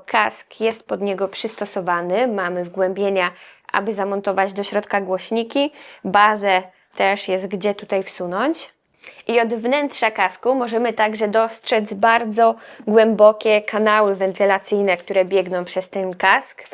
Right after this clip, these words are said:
E P S jest bardzo głęboko wyżebrowany i widać, że ten kask naprawdę ma czym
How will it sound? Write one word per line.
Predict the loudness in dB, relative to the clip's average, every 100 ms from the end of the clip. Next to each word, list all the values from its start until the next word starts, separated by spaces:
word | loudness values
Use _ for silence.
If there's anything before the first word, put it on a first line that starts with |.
| -4
E | 0
P | 2 4
S | 2 0
jest | -4 -2
bardzo | 2 2 2 -6
głęboko | -2 -2 0 0 0 -4
wyżebrowany | 0 0 0 -2 -2 0 0 0 0 -2 -6 -20 -14 -4
i | 0
widać, | 4 4 4
że | 0
ten | -4 -2
kask | -4 -4
naprawdę | -6 -2 -2 0 -2
ma | 0 -2 -2
czym | -6 -6